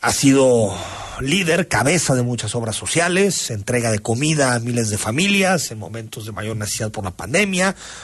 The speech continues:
o de empresas por el bienestar, en donde empresas de todo el país se han comprometido a pagar un salario máximo posible a los colaboradores con el objetivo de que ellos y sus familias puedan tener una mejor vida. Converso con él esta noche. Horacio, ¿cómo estás?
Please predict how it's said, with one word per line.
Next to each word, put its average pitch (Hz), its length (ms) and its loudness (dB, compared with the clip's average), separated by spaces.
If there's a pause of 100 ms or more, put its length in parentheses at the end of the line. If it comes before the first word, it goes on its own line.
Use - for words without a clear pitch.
(100)
o 139 60 2
de 127 60 6
empresas 127 380 0
por 123 160 2
el 120 60 2
bienestar, 127 440 0
en 170 120 0
donde 117 200 0
empresas 123 340 -2
de 240 120 0
todo 208 200 2
el 185 100 2
país 160 440 0 (440)
se - 120 -2
han 139 80 0
comprometido 127 540 0
a 143 60 -2
pagar 143 200 2
un 170 100 0
salario 151 360 2
máximo 175 560 2
posible 233 600 2
a 135 120 -2
los 135 160 -2
colaboradores 131 600 2
con 131 160 -2
el 127 40 -2
objetivo 156 400 -4
de 123 100 -2
que 151 140 0
ellos 170 400 -2 (340)
y 160 80 -2
sus 175 220 4
familias 143 400 2
puedan 139 240 0
tener 135 320 0
una 135 180 -10
mejor 113 300 -8
vida. - 260 -12 (560)
Converso 165 400 0
con 139 100 2
él 139 120 2
esta 117 160 -2
noche. 110 260 -6
Horacio, 165 260 2
¿cómo 180 140 0
estás? - 540 -2